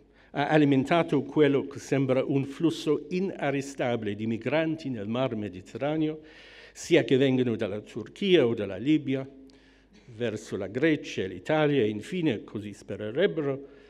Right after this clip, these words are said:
verso la Germania, la Svezia e altri luoghi. Dico ciò senza negare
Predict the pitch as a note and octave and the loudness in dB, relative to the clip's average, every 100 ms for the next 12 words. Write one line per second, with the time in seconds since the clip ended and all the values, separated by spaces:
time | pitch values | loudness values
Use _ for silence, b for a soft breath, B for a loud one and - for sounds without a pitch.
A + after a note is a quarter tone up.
0 | B - A#2+ - G2+ G2 G#2+ A#2+ D3+ D#3 | B -4 -4 -4 -8 -6 -6 0 4 4
1 | C#3 B2+ G2+ G2 - A#2 G#2+ - G#2+ G2+ | 4 2 0 -6 -6 -6 -6 -8 -8 -8
2 | - b b - A#2+ G#2+ - - - G2 | -12 b b -8 -6 -6 -10 -16 -12 -12
3 | - - - G#2+ G#2 A2 A2 G#2 F#2 b | -12 -20 -18 -12 -4 -2 -2 -4 -10 b
4 | b b b _ _ _ _ _ _ - | b b b _ _ _ _ _ _ -6
5 | F#3+ - E3+ - D3 A2 - D#3 D3 C#3 | -4 0 0 4 4 2 -2 -4 -2 -4
6 | C3 A#2 F#2+ G2+ | -2 -4 -6 -12